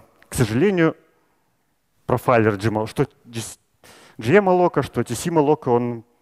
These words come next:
нам Java код не покажет, потому что всё, вот видите, граф обрывается на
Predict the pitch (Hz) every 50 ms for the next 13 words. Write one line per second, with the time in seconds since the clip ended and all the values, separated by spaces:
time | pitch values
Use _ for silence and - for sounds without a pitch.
0 | _ _ - 127 131 127 127 110 131 135 123 123 - - 131 - - 123 - -
1 | 117 - 185 220 196 139 110 - - - _ _ _ _ - 117 - - - -
2 | - - 131 110 107 104 - - - 131 131 120 - - 120 110 - 120 131 131
3 | 120 - 131 113 - 123 113 113 117 113 107 - - - 113 104 104 104 107 104
4 | 98 92